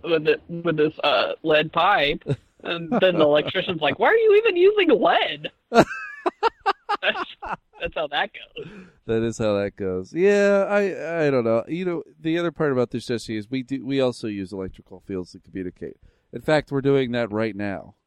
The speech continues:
Speaker 2: Uh, you're in Port Townsend, <laughs> I'm in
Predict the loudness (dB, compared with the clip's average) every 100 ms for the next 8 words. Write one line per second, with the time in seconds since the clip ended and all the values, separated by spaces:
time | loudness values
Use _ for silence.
0 | _ _ _ _ _ _ -6 -4 -2 -2
1 | -4 -6 _ -2 0 2 0 -4 -8 -6
2 | -4 0 0 2 0 -2 -8 _ _ _
3 | _ 2 4 2 -2 -8